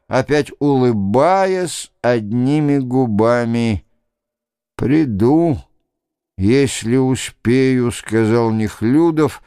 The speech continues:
чувствуя, что когда-то близкий и любимый им человек Селенин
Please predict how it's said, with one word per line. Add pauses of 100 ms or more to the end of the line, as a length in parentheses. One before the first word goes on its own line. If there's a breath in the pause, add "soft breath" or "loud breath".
(420)
чувствуя,
что
когда-то
близкий
и
любимый
им
человек
Селенин